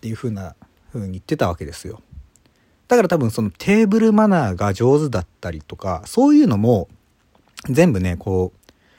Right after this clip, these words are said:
あの、ディオがこう、自分はこうなりたくないっていう、その、まあ、反面教師、まあ、環境もそうだけど、まあ、親父も、親父さんの、まあ、影響もね、やっぱ強いと思うんだけど、あの、ダリオのね、あの、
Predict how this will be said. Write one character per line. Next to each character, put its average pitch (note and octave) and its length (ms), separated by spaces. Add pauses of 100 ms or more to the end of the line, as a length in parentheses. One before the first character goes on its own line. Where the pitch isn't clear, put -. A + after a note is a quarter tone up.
(640)
あ A2+ 40
の、 A2 300
デ A#2+ 160
ィ G3 100
オ D3+ 40
が G#2 120
こ - 120
う、 G#2+ 40
自 A2 220
分 A3 300
は G#3+ 160 (260)
こ G#3+ 220
う G#3+ 40
な G#3 120
り G#3 80
た G3+ 100
く - 100
な E3 120
い E3+ 40
っ D#3 40
て - 180
い A#2+ 80
う、 A2+ 60
そ A#2+ 100
の、 A#2 140
ま A#2 100
あ、 - 20
反 E3+ 280
面 F#3+ 160
教 F3+ 180
師、 C3 60
ま B2 80
あ、 - 20
環 D3 300
境 D3+ 200
も D3+ 120
そ G#3 160
う F3+ 40
だ B2 120
け A2+ 80
ど、 G#2 80
ま G#2 80
あ、 - 20
親 A#2+ 220
父 C3+ 80
も、 C3 200 (520)
親 E3 140
父 F#3+ 80
さ F#3 80
ん F3 40
の、 E3+ 60
ま E3 80
あ、 A#2+ 40
影 A2 120
響 A2 140
も G#2+ 80
ね、 G#2+ 100
や F#2+ 80
っ - 20
ぱ - 60
強 D3+ 240
い A#2+ 40
と - 100
思 E2+ 180
う - 20
ん E2 60
だ D#2+ 80
け E2+ 100
ど、 F2+ 260 (640)
あ F#2+ 100
の、 F2+ 540 (440)
ダ G2 100
リ F2 100
オ D#2+ 60
の D#2+ 100
ね、 C3+ 180 (840)
あ - 80 (240)
の、 F#2+ 460